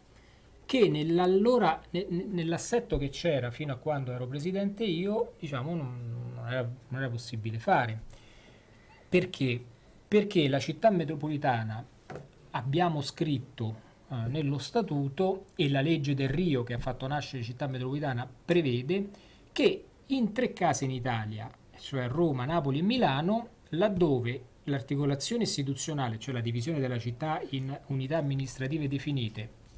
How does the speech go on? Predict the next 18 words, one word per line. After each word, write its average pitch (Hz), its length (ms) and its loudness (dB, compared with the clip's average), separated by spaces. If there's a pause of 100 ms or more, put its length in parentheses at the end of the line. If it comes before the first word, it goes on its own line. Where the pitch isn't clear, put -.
(140)
veda 135 340 6 (180)
un 160 140 -2
progressivo 165 680 2
aumento 175 560 4
delle 127 520 -2 (180)
autonomie 156 560 0
amministrative, 196 800 0
si 269 160 -2
possa, 165 440 -2 (520)
eh, 208 80 -2
addivenire 247 1080 2
<clears throat> - 80 -8
ad 202 140 6
una 233 160 4
diversa 269 420 4
organizzazione 120 800 -2
del 110 160 -8
territorio. 113 640 -8